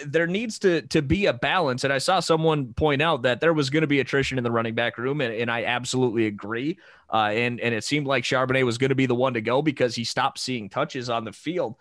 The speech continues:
The issue I have is when healthy,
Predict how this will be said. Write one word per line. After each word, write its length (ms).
The 200
issue 300
I 160
have 420
is 680
when 340
healthy, 600